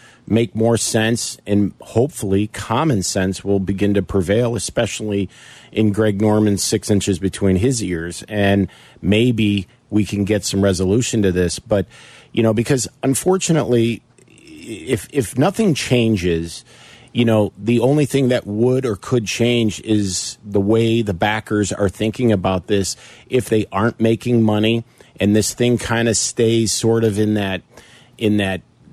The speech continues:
zone of, well, they've got some players, but not really all the greatest. And, and it's sort of just out there and it's not being significant. 'Cause right now, if you turn on, you know, the Golf Channel,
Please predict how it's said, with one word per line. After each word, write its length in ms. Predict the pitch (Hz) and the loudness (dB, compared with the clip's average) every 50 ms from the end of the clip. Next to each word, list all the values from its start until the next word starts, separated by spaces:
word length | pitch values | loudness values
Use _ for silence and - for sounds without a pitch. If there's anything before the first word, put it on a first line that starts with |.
| 95 | -10
zone 560 | 101 98 98 98 123 120 123 123 120 120 117 110 | -8 -6 -2 0 0 2 2 2 2 2 4 2
of, 460 | 104 101 98 95 87 - - - - | 2 2 0 0 -4 -8 -12 -12 -8
well, 320 | 98 123 147 156 151 151 143 | -4 0 0 2 2 2 0
they've 120 | 143 127 | 0 0
got 220 | 135 160 160 - | 0 -2 -2 -2
some 260 | - - 160 165 165 143 | -4 -2 0 0 0 0
players, 400 | 120 147 160 156 156 156 139 113 | 0 0 2 2 2 0 0 -2
but 160 | - 113 104 | -6 -6 -4
not 260 | 123 135 156 151 - - | -2 -2 -4 -4 -4 -4
really 300 | 123 147 160 151 147 143 | -2 0 2 2 2 2
all 180 | 147 156 151 | 2 0 0
the 60 | 143 123 | 0 -2
greatest. 640 | 101 117 131 135 147 147 147 143 135 - - - | 0 0 2 2 2 2 2 0 0 -2 -4 -4
And, 160 | 127 117 110 98 - - - - - - - | -4 -4 -4 -4 -8 -18 -20 -20 -20 -16 -4
and 140 | - 113 117 | 0 0 0
it's 100 | 95 - | 0 -2
sort 300 | - - 143 143 139 123 | 0 0 2 2 2 0
of 60 | 110 | 0
just 260 | 107 131 120 - - - - | 0 0 0 0 -2 -4 -2
out 240 | 104 113 117 - | -2 -2 -2 -2
there 400 | - 143 135 135 143 147 143 - _ - | -2 0 0 0 0 0 -2 -6 _ -4
and 140 | 117 117 117 | 0 0 0
it's 200 | 107 - - - | 0 0 0 0
not 280 | 110 110 123 135 120 | 0 2 2 0 -2
being 220 | - 147 139 147 135 | -4 -4 -4 -4 -6
significant. 540 | - - 139 131 156 135 165 160 190 202 175 | -6 -8 -6 -4 -4 -4 -2 0 0 0 0
'Cause 180 | 180 180 160 | 0 -2 0
right 200 | 180 220 208 180 | 0 -2 -2 0
now, 220 | 160 160 170 160 123 | 0 0 2 2 0
if 120 | 110 - | 0 -2
you 100 | 156 165 | -6 -10
turn 380 | 139 - - 143 143 147 147 120 | -10 -6 -2 -2 0 0 0 0
on, 360 | 120 135 135 113 104 98 - - - - - - _ - | 0 0 0 0 -2 -4 -6 -8 -20 -20 -20 -20 _ -8
you 140 | - 113 104 | -2 0 2
know, 320 | 104 101 95 95 92 - - | 4 4 4 2 2 -2 -6
the 440 | 87 104 98 104 104 101 98 95 90 95 95 | -12 -8 -6 -4 -4 -4 -4 -6 -10 -10 -2
Golf 260 | 123 120 117 117 - | -2 -2 -2 -2 -4
Channel, 460 | - - 123 113 113 113 117 110 101 | -6 -4 -2 0 0 0 0 -2 -4